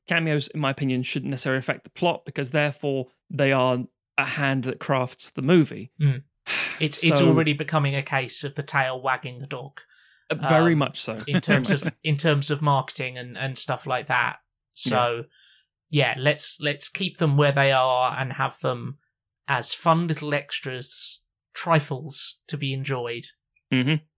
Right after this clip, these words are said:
Speaker 2: uh, rather than something that you then use to pin a future franchise on.
Speaker 1: Yeah. It should be something you brought up, bring up in conversation in a loud bar, if that ever comes back,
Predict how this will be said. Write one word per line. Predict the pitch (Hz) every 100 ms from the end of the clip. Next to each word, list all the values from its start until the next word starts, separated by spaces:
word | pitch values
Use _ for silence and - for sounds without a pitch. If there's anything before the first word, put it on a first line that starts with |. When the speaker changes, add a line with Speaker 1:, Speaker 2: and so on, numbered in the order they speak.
| 147
Speaker 2:
uh, | 131 120 123 131
rather | 131 131 131 127
than | 127 135 127 127 123 - _
something | - 151 131 131 131 127
that | 127 -
you | 135
then | 127 131 131 123 120
use | 127 127 123 -
to | - 131 - _ _
pin | - 165 143
a | 131
future | - 143 139 131
franchise | - 127 123 127 120 117
on. | - 123 - _ _ -
Speaker 1:
Yeah. | 147 123 _ _ -
It |
should | -
be | 170
something | 220 254
you | 233 202
brought | - 196
up, | 190 -
bring | 180
up | 170
in | 151
conversation | 208 202 185 170 160 127 123 _ - -
in | 143
a | 135
loud | 151 196 185
bar, | 151 127 123 117 _
if | 147 135
that | 131 98
ever | 139 123
comes | 120 123 120
back, | 123 131